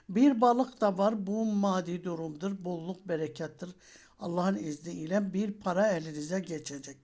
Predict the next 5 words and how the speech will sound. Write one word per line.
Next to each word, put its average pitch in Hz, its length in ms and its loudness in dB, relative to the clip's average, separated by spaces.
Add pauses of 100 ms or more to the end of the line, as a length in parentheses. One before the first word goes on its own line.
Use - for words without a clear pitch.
(720)
Bir 240 200 4
rahatlama 185 680 0
olur 170 280 -4
sizler 160 640 -6
canım. 175 320 -12